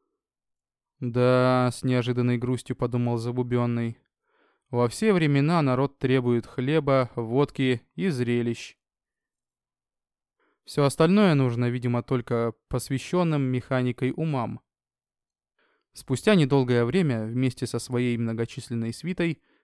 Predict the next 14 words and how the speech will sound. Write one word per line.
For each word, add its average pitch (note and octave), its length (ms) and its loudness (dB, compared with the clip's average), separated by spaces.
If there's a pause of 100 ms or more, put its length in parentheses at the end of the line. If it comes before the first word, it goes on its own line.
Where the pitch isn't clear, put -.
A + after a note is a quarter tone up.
(100)
Констанция C3+ 680 0
вступила E3 640 -4
в A#2+ 80 -2
императорский A#2+ 640 -4
дворец C#3+ 420 -4
Неаполя B2 520 -4
через A#2 460 -6 (280)
раззолочённые A#2+ 920 -2
ворота. C#3+ 520 -6 (1900)
Проехав D3 500 0
между B2 280 0
рядами B2 400 0
выстроившихся A#2+ 680 -6
солдат, C3 500 -2